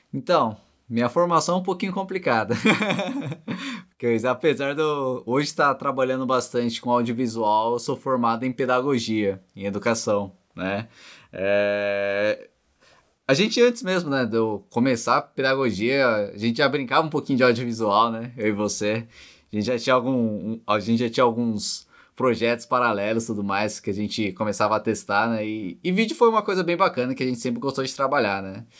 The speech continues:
É, chegou um momento em que, em que eu acabei migrando, né, fiz um pouquinho de publicidade, migrei pra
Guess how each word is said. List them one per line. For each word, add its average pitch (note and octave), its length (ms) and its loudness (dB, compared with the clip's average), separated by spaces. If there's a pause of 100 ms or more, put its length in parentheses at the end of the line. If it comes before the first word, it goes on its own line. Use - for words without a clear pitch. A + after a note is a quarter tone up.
(300)
É, F#2+ 600 -4
chegou C3+ 400 0
um - 20 4
momento D#3+ 380 0
em - 80 -4
que, - 260 -14
em B2 220 0
que C3+ 480 -2
eu B2+ 80 6
acabei B2+ 640 0
migrando, C3+ 640 2
né, A#2+ 300 0 (120)
fiz E3+ 160 2
um F3+ 60 2
pouquinho F3 240 0
de - 80 -4
publicidade, D3 640 2
migrei A#2+ 280 0
pra A#2 360 0